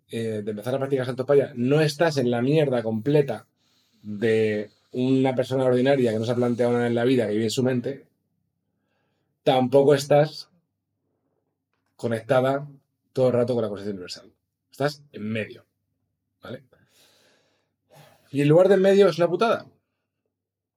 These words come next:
Es una putada porque tienes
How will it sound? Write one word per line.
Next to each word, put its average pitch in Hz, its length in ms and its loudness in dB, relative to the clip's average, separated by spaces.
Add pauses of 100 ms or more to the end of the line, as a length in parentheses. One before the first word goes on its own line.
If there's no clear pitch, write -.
(540)
Es 127 100 -6
una 151 120 0
putada 151 320 2
porque 113 800 -2
tienes 139 520 -4